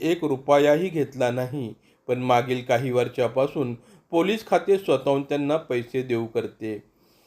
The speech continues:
बलात्काराच्या गुन्ह्याच्या बाबतीत त्यांची एक अट असते,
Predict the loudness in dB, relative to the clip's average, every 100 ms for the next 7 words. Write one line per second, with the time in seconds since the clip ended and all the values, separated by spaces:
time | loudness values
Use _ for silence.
0 | _ 4 6 4 2 0 2 -2 -2 -4
1 | -6 -4 -2 -2 -2 -8 -8 -6 -6 -6
2 | -12 -10 -2 -2 -2 -8 -8 -4 -4 -2
3 | -6 -6 -6